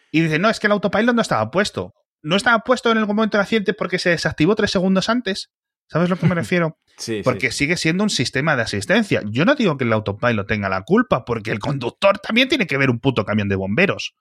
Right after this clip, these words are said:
Speaker 2: Claro.
Speaker 1: ¿Vale?
Speaker 2: Y una vez más tenemos debate sobre que se llame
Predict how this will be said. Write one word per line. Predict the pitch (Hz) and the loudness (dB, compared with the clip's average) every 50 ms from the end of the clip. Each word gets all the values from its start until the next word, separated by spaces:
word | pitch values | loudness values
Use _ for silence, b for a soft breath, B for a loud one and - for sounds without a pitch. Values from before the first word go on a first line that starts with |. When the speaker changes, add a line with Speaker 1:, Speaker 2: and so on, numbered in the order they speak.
| _ _ _ _ | _ _ _ _
Speaker 2:
Claro. | - 104 98 85 78 | -14 -10 -8 -6 -2
Speaker 1:
¿Vale? | 98 104 113 139 208 262 _ _ _ _ _ _ _ | -2 0 0 0 -2 -4 _ _ _ _ _ _ _
Speaker 2:
Y | - 107 | -8 -4
una | 110 120 123 123 | -2 0 0 2
vez | 117 113 107 | 0 0 0
más | 113 117 117 - | 0 0 0 0
tenemos | - 127 127 123 131 139 127 | 0 2 2 2 2 2 4
debate | 120 101 101 104 101 - 127 | 2 2 2 2 0 0 0
sobre | 123 - 120 104 95 90 85 | 0 2 2 2 2 0 -2
que | 85 | -4
se | - - 92 | -4 -4 -4
llame | 90 92 92 90 98 110 | -2 -2 -2 -2 -2 -2